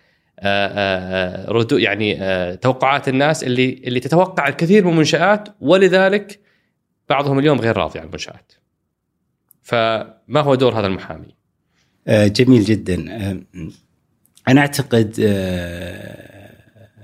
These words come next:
Speaker 2: لو تسألني من أنتم، أقول لك، آه، نحن الهيئة اللي تأخرت خمسين سنة.
Speaker 1: أوه.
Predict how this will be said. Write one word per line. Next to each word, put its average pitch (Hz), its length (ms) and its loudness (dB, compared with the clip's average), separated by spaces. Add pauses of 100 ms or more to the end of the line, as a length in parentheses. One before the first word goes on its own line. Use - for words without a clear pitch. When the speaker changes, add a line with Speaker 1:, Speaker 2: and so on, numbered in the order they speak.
(500)
Speaker 2:
لو 92 140 -6
تسألني 104 680 4
من 110 200 4
أنتم، 127 640 2 (800)
أقول 110 380 2
لك، 113 360 0
آه، 95 440 -6
نحن 120 300 2
الهيئة 127 680 2 (300)
اللي 107 160 2
تأخرت - 880 -2 (680)
خمسين 120 400 4
سنة. 80 280 -6 (580)
Speaker 1:
أوه. 104 320 0